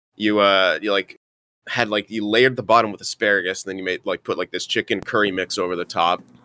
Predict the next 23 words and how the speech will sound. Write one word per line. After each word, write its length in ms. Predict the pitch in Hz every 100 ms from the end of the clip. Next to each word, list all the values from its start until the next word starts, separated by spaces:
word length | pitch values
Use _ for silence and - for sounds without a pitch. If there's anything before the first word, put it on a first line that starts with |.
| -
which 180 | -
is, 140 | - -
and 180 | 92 92
then 240 | 85 85 - _ -
some, 300 | - 98 90
uh, 160 | 90 85
cheese 420 | - 107 98 87
on 200 | 90 87
it 100 | 78
and 140 | 92
baked 300 | 95 92 -
it, 140 | 73 -
and 140 | 95
it 100 | 90
was 140 | 92 92
really 240 | 113 98
good. 260 | 87 82 78
You, 80 | 90
like, 120 | 90
serve 280 | - 104 92
it 60 |
over 180 | 92 82
rice. 420 | 85 80 78 -